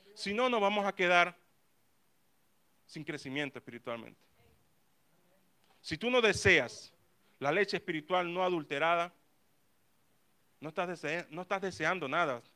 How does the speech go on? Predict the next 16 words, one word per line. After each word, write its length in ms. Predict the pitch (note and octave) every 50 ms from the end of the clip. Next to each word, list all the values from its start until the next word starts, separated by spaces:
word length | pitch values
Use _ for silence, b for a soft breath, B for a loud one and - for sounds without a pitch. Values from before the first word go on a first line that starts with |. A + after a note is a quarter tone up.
| _ _
Simplemente 560 | - F#3 G3 F#3+ G3+ G3 F#3+ G3+ G#3 G3+ F#3+ F3+
eres 140 | F#3 F#3
un 120 | F3+ F#3+ F#3
oidor 400 | F3+ F3 D3+ C#3+ D3 F3+ G3 F3+
de 120 | F3+ D#3+
domingos. 580 | C#3 B2+ B2+ D#3 F#3+ G3 G3 F#3+ G3 F#3 - _ b b b b b
Simplemente 800 | - - G3+ G#3 G3+ G3+ F#3 F#3 G3+ G#3+ G#3 G#3 G3 F3+ b b b b
soy 340 | - - - - G3 G#3 G#3+ -
uno, 360 | F3+ G3 G3 G3 G3+ - - -
un 200 | G3+ G3+ A3+ A3
oidor 420 | A3 G3 F3+ F3+ G3+ A3+ A3 G#3
de 60 | G3+
domingos, 520 | F#3 E3+ D#3+ E3+ G#3 A3 A3 G#3+ G#3 A3 G3+
de 60 | F#3+ F#3+
una 200 | G3 G#3 G3 -
palabra, 460 | E3+ E3 F#3+ G#3+ G#3+ G#3 G#3 G3